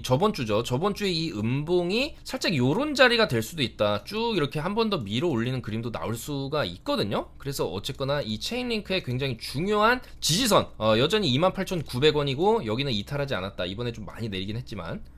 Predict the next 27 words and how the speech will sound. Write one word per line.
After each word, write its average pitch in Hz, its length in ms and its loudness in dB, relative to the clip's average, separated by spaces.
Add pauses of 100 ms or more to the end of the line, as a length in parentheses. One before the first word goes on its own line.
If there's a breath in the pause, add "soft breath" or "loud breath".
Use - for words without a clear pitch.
반등도 143 320 -2
나름 127 240 6
해주고 185 640 6
눌려주고, 120 760 0
어, 104 220 -2
비트랑 165 400 2
좀 160 140 -8
비슷한 170 420 0
흐름으로 185 360 2
움직이고 127 500 0
있는데, 107 560 -2
어, 95 260 -6
결과적으로 123 540 -2
요런 104 200 -4
것도 160 540 -2
주요 131 380 -2
지지선을 131 540 -4
조금 160 300 -8
지켜준다라고 117 720 -2
한다면 135 360 -4
그래도, 107 600 -2 (120)
어, 87 240 -10
트럼프 190 280 -4
가 151 100 0
쪽에서 135 320 -4
매집도 95 420 -6
했고 - 360 0